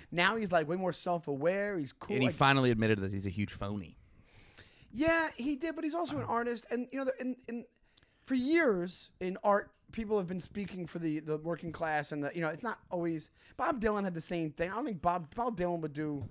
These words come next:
Speaker 2: Is he dead?
Speaker 1: No, but he's a guy who, like, recently, if you hear horror stories about people going to see him live, and they're like, "It's unwatchable." He
Speaker 2: Yeah.
Speaker 1: has no voice. I, but maybe he's dead now. But
Speaker 2: Snoop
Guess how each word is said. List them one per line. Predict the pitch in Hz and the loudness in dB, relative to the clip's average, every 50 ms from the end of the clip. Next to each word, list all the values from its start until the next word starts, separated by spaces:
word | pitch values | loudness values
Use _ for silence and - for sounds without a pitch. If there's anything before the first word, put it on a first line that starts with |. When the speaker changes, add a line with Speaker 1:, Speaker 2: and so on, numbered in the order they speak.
| - | -12
Speaker 2:
Is | - - | -6 -4
he | 202 208 | -2 2
dead? | 240 247 254 254 - _ _ _ _ _ _ _ _ _ _ | 4 2 2 2 -2 _ _ _ _ _ _ _ _ _ _
Speaker 1:
No, | 131 147 165 170 175 170 156 143 | -2 2 6 8 8 8 8 8
but | 123 131 | 4 -2
he's | 117 131 175 202 196 180 | -6 -6 -4 -4 -2 -2
a | 165 | -2
guy | 143 143 135 135 135 127 | 0 0 0 0 -2 -4
who, | 127 123 | -4 -6
like, | 123 117 107 104 - _ _ _ _ - 135 | -8 -8 -10 -12 -16 _ _ _ _ -18 -8
recently, | 139 160 170 170 - - 156 - 113 123 | -4 -4 -4 -4 -4 -6 -8 -10 -12 -12
if | 123 120 | -10 -8
you | 151 156 - - _ | -8 -10 -10 -12 _
hear | 131 156 165 147 | -8 -6 -6 -6
horror | 127 110 - 160 165 165 170 160 143 | -6 -8 -4 0 0 0 2 0 -2
stories | - - 147 131 127 117 | -4 -4 -2 -2 -2 -2
about | 120 113 | -6 -8
people | 113 139 139 135 | -8 -8 -8 -6
going | 135 135 131 127 | -6 -6 -6 -8
to | 120 | -8
see | - 139 | -8 -8
him | 135 123 113 | -8 -6 -4
live, | 113 113 117 120 131 151 147 - - - - - - | -4 -4 -2 -2 -4 -6 -8 -12 -20 -20 -20 -14 -8
and | - 156 151 | -4 -2 -2
they're | 139 | 0
like, | 139 135 - - | -2 -2 -4 -8
"It's | 147 156 | -8 -6
unwatchable." | 147 127 110 110 120 120 - - - - - - _ - | -6 -6 -4 -6 -6 -8 -8 -14 -16 -20 -20 -14 _ -4
He | 110 | 0
Speaker 2:
Yeah. | 107 107 | 0 2
Speaker 1:
has | 156 147 135 | 2 0 0
no | 135 143 143 147 | -2 0 0 0
voice. | 139 131 127 131 131 139 139 - - - _ _ _ _ _ _ _ _ _ - | -2 -2 -2 -2 -4 -4 -6 -12 -18 -20 _ _ _ _ _ _ _ _ _ -10
I, | - - - | -10 -8 -8
but | 151 165 147 | -8 -8 -6
maybe | 160 185 196 233 | -6 -6 -6 -6
he's | 196 143 | -6 -4
dead | - 151 135 123 | -4 -6 -4 -4
now. | 120 123 131 131 120 101 90 - - | -6 -6 -4 -4 -6 -6 -8 -14 -14
But | - 113 | -12 -8
Speaker 2:
Snoop | 110 - - 175 220 262 285 - | -6 -4 2 4 4 4 4 2